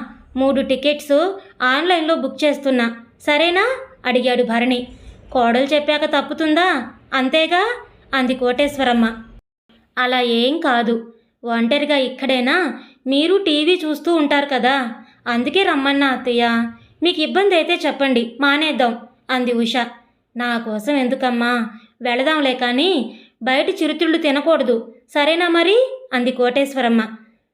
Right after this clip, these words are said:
"మా ఆరోగ్యం కోసమే కదా మీరు చెప్పేది. అయినా ఇంటి నిండా మీరు చేసిన పాకం పప్పు, అరిసెలు, చక్కలు, నువ్వుల పట్టీలు, అటుకుల మిక్చరు ఇన్నుండగా అక్కడి చెత్త ఎందుకు తింటామత్తయ్యా?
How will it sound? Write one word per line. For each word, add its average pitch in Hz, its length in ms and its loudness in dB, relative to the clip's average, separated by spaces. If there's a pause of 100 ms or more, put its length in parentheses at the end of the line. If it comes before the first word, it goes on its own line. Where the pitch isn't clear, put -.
(120)
"మా 240 120 -10
ఆరోగ్యం 311 540 -2
కోసమే 302 340 0
కదా 277 300 0 (320)
మీరు 277 160 0
చెప్పేది. 285 600 0 (600)
అయినా 233 300 -4
ఇంటి 247 340 0
నిండా 254 340 0 (540)
మీరు 285 220 0
చేసిన 254 380 -2
పాకం 269 420 0
పప్పు, 247 380 -2 (460)
అరిసెలు, 269 500 0 (380)
చక్కలు, 294 460 0 (440)
నువ్వుల 294 300 2
పట్టీలు, 262 540 0 (380)
అటుకుల 294 380 2
మిక్చరు 254 500 0 (420)
ఇన్నుండగా 254 680 -2 (580)
అక్కడి 269 280 -2
చెత్త 247 300 -4
ఎందుకు 285 260 0
తింటామత్తయ్యా? 254 800 0